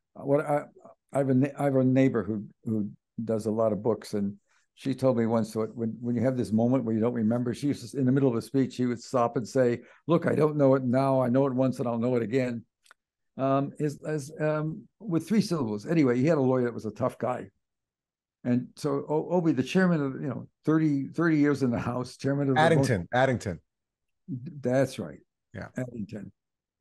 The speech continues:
Speaker 1: um, and who's a tough guy.
Speaker 2: Yeah.
Speaker 1: And he said, "I'm not getting briefed." This is now oh five, oh six, uh, and the second term for Bush. And, uh, and he said, "You know, you're,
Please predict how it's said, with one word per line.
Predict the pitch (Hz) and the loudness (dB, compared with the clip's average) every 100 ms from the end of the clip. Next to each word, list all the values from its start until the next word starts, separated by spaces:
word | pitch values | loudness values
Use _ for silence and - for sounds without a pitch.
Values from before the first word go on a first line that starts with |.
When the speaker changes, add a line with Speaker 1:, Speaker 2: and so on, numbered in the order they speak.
| - | -8
Speaker 1:
um, | 123 120 117 117 135 _ _ _ _ _ - | -4 -2 -2 -4 -12 _ _ _ _ _ -12
and | 110 | -4
who's | 127 131 | -4 -4
a | |
tough | 113 135 - | -6 -6 -6
guy. | - - - _ _ _ _ | -10 -10 -16 _ _ _ _
Speaker 2:
Yeah. | 92 135 | -8 -2
Speaker 1:
And | 139 143 139 _ | 0 0 -4 _
he | 127 131 | -4 -4
said, | 143 135 131 | -2 -4 -4
"I'm | 127 147 | -6 -4
not | 139 143 | -4 -2
getting | 139 135 | 0 2
briefed." | 135 160 - _ _ _ _ _ | 0 -2 -6 _ _ _ _ _
This | 143 131 | -8 -6
is | 139 | -4
now | 127 123 117 117 - - | 0 0 0 -4 -14 -8
oh | 135 127 | -4 -2
five, | - 117 117 | -2 -2 -2
oh | 107 | -4
six, | 101 107 - - _ _ _ _ _ _ - | -6 -8 -10 -18 _ _ _ _ _ _ -10
uh, | 120 120 113 113 - - - | -4 -2 -2 -6 -12 -20 -10
and | 120 120 117 | -4 -2 -2
the | 117 | -2
second | 110 139 131 123 | -2 -2 -2 -2
term | 120 104 | 0 -2
for | 110 | -4
Bush. | 98 104 - - _ _ _ _ _ _ - | -4 -6 -8 -20 _ _ _ _ _ _ -4
And, | 139 139 135 139 - _ - | 0 4 2 0 -6 _ -10
uh, | 143 131 127 - - _ - | -6 -4 -6 -12 -20 _ -4
and | 135 | -2
he | 139 | 0
said, | 127 127 - | -2 -4 -4
"You | 147 | -6
know, | 127 117 113 _ _ _ _ _ _ _ _ _ - | -6 -8 -18 _ _ _ _ _ _ _ _ _ -4
you're, | 120 123 | -2 -2